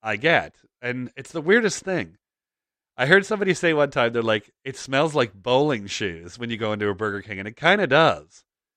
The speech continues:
Um, my wife's sister, the last time I was at a Burger King,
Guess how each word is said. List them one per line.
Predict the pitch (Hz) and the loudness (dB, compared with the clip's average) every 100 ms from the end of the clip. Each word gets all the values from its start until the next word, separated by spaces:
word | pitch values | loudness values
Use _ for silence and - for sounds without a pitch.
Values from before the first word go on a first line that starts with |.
| _ _ _ _ _ _ - | _ _ _ _ _ _ -6
Um, | 98 98 92 92 117 | -2 0 -2 -10 -6
my | 127 | -2
wife's | 123 160 - | 2 2 2
sister, | 151 151 - 95 113 | -2 -2 -2 -4 -4
the | 107 | 0
last | 117 139 | 2 2
time | - 127 | 0 -4
I | |
was | 117 113 | -2 -4
at | 104 | -6
a | |
Burger | 98 107 113 104 | -6 -6 -6 -8
King, | 85 87 | -12 -14